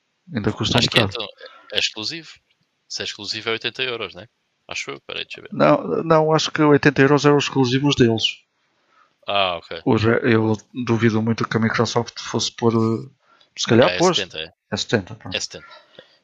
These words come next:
Speaker 1: A Microsoft não ia dar um price tag. Aliás, a Microsoft ia, iam-lhe cair em cima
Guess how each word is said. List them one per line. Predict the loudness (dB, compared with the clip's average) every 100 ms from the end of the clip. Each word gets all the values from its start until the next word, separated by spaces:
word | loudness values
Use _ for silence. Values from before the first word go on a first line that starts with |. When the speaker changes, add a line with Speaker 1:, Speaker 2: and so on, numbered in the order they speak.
| _
Speaker 1:
A | -4
Microsoft | -2 -2 0 0 -2 0
não | 2
ia | 4
dar | 4 2
um | 0
price | -2 -2 -2
tag. | -6 -6 -2
Aliás, | 0 2 0 0 0 -2 -12 -20 _ -4
a | -4
Microsoft | 0 0 0 0 -2
ia, | 2 2 2
iam-lhe | 0 0 2
cair | 0 2
em | 2
cima | 0 0 0 0 -4